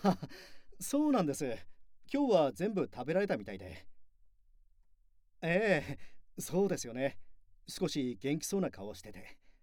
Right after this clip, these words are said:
ようやく治療の効果が出たようで嬉しいです。え？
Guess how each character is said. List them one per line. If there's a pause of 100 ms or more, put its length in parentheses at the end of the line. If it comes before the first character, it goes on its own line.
(420)
よ
う
や
く (560)
治
療
の
効
果
が
出
た
よ
う
で
嬉
し
い
で
す。 (2750)
え？